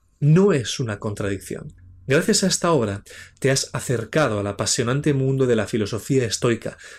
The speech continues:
que te proporcionará pistas sobre lo que deberías hacer para afrontar y superar los imprevistos de la vida. Este libro tiene muchas aplicaciones tanto en tu vida personal como profesional.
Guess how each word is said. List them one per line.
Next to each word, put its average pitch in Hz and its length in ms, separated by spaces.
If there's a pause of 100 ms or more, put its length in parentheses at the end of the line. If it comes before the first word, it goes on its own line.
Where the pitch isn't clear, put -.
que 151 120
te 139 160
proporcionará 139 840
pistas - 600 (280)
sobre 123 300
lo 113 140
que 123 100
deberías 117 460
hacer 143 340 (260)
para 113 300
afrontar 123 560
y 180 80
superar 147 460
los 143 200
imprevistos 135 560
de 107 60
la 101 100
vida. 98 320 (120)
Este 196 200
libro 196 280
tiene 151 200
muchas 151 380
aplicaciones 160 760 (220)
tanto 180 300
en 196 80
tu 185 100
vida 156 220
personal 131 420
como 123 240
profesional. 123 680